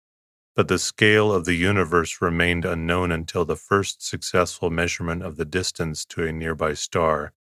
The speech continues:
in eighteen thirty-eight by German astronomer Friedrich Bessel. He showed that the star system sixty-one Cygni had a parallax of just point three one arc seconds,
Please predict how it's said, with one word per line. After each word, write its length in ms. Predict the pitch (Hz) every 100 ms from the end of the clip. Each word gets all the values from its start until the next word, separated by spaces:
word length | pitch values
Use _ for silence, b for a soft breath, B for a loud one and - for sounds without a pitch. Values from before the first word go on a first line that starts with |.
| -
in 140 | 87
eighteen 500 | 87 92 92 104 92
thirty-eight 680 | 82 92 85 80 78 80 - -
by 140 | 85
German 460 | 80 90 82 82 78
astronomer 560 | - - 87 82 80
Friedrich 520 | 80 - 85 82 -
Bessel. 440 | - 85 - 87 80 _ _ _ _ _ _ _ _ _ _
He 140 | - 117
showed 300 | - 120 95
that 160 | 92
the 100 | 92
star 380 | 85 - 101 101
system 720 | - - 82 - 85 82 92
sixty-one 840 | 90 - 92 - 92 85 85 85 82
Cygni 640 | - 98 87 82 78 80
had 240 | 80 92
a 60 | 85
parallax 720 | - 104 98 87 78 78 -
of 140 | 85 78
just 320 | 82 78 -
point 280 | 95 87 87
three 300 | - 95 87
one 260 | 82 80
arc 340 | 85 87 90 -
seconds, 560 | - 80 - 92 -